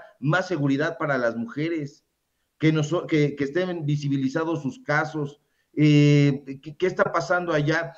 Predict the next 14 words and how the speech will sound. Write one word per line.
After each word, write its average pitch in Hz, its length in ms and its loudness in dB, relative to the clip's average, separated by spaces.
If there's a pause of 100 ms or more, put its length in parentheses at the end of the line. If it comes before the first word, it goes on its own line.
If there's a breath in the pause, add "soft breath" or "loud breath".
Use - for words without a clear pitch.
(120)
en 135 100 -4
el 143 140 -2
caso 160 540 -4
de, 131 1000 0
de 127 140 -2
Nuevo 135 240 -2
León? 233 400 -2 (680)
Pues 131 160 -16
bueno, 208 440 -10 (260)
no 175 180 0
sabemos 190 600 2 (560)
si 151 540 2
los 147 200 4
regidores 160 680 0